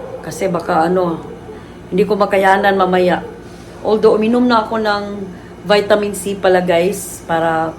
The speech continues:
ma-recharge naman ako. Kasi nga, hindi nga ako nakatulog ng, ah, ng maayos kagabi. Ewan ko ba eh. So, hindi na talaga ako iinom ng kape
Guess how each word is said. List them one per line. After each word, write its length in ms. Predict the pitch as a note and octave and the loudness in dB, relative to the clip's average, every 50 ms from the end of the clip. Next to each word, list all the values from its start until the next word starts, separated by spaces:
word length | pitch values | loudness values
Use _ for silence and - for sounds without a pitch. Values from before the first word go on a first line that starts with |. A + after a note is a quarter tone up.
| - - | -14 -8
ma-recharge 720 | - F3 F3+ F3 F#3 F3 F3+ - G3+ F3+ F3+ F3+ F3+ - - | -2 0 0 2 0 -2 -2 0 2 2 2 2 0 -4 -6
naman 240 | F#3 F3+ F3+ E3+ E3 | -4 -2 -2 -2 -2
ako. 360 | E3+ E3 - E3+ D#3+ D#3+ D#3+ E3 - - - - - - - - - | -2 -2 -2 -2 -2 -2 -4 -6 -10 -14 -16 -16 -18 -18 -20 -16 -12
Kasi 240 | - F3 - G#3+ G3+ | -10 -8 -4 -4 -2
nga, 240 | G3 F#3 F3+ E3+ - - | 0 2 2 0 0 -2
hindi 280 | F#3+ F#3+ F#3 A3 A3 | -4 -2 0 0 2
nga 160 | G#3+ G3+ F#3+ | 2 0 0
ako 80 | F3+ F#3+ F3+ | 0 0 -2
nakatulog 520 | E3+ E3+ F3 E3+ - F3 F3 F3 F3 D#3+ | -2 -2 -4 -4 -2 0 2 2 2 2
ng, 260 | E3+ E3+ E3+ E3+ E3+ E3+ E3+ E3 - - - - - - - - - - - - - | 2 2 2 2 2 0 0 -2 -6 -10 -12 -12 -14 -16 -16 -18 -18 -18 -14 -8 -4
ah, 180 | E3+ E3 E3 E3 | -2 -2 0 0
ng 160 | E3+ E3+ E3+ F3 | 0 0 0 0
maayos 480 | F3+ E3 F3+ F#3 F#3 F#3 F#3+ F3+ - - | 2 2 2 0 0 0 -2 -4 -4 -2
kagabi. 480 | - E3+ D#3+ F3 D#3+ D#3+ F3 F#3 F#3 | -2 0 0 0 0 0 0 2 2
Ewan 200 | F3+ F3 F#3 F3+ | 2 2 0 0
ko 120 | - F#3+ E3+ | -2 -2 0
ba 160 | F3 E3+ - | 0 0 2
eh. 240 | E3+ G3 A3 B3+ C4 | 0 -2 -2 -4 -8
So, 160 | - - - | -12 -8 -4
hindi 240 | G3 G3 G3 G#3+ A#3 | -4 -2 0 0 0
na 120 | A3 G#3+ | 0 0
talaga 360 | - G#3+ G3+ G3 G3 F#3+ F#3+ | 0 0 2 4 4 2 4
ako 160 | - G3 F#3+ | 2 0 0
iinom 480 | F#3 F3+ - G3+ G3 G3 F#3+ F#3+ F#3+ F#3+ | 0 0 0 0 0 0 0 -2 0 -2
ng 140 | F#3 F#3 F3 | -2 -2 0
kape 440 | - F3+ E3+ - - G#3 A3+ A#3+ A#3+ | 0 -2 -2 0 0 -2 -2 -2 -4